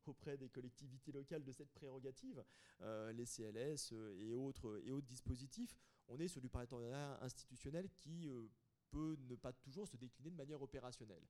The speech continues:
Et il y a le partenariat opérationnel. Et le partenariat opérationnel doit être aussi un peu décomplexé, c'est que quand, euh, le bailleur a une problématique de gestion de son territoire, et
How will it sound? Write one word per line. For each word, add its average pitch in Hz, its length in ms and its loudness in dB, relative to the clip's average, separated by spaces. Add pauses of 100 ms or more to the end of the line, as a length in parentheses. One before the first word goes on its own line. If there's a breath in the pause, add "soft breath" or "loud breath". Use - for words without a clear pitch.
(300 loud breath)
Et 175 80 8
il 220 40 6
y 208 60 6
a - 20 8
le 131 60 2
partenariat 123 500 2
opérationnel. 123 720 0 (380 loud breath)
Et - 60 -12
le 101 60 -10
partenariat 120 540 -4
opérationnel 107 540 -4
doit 131 140 2
être 117 100 -8
aussi 139 240 -4
un 120 60 0
peu 139 160 0
décomplexé, - 640 -4
c'est 135 220 -6
que 120 500 -2 (120)
quand, 143 400 0
euh, 101 120 -2 (300 loud breath)
le 151 180 6
bailleur 170 480 4
a 131 240 4 (100)
une 151 200 -4
problématique 135 760 2 (120)
de 123 100 0
gestion 185 480 0
de 185 40 -4
son 170 160 -4
territoire, 139 540 -2 (600 loud breath)
et 220 300 6